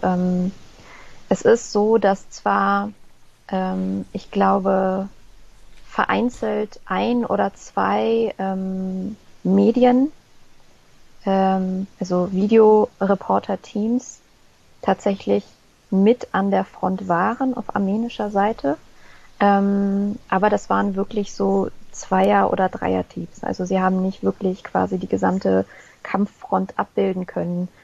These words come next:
ähm, was da passiert. Und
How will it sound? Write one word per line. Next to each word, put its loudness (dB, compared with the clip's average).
ähm, 0
was 0
da 0
passiert. -4
Und -2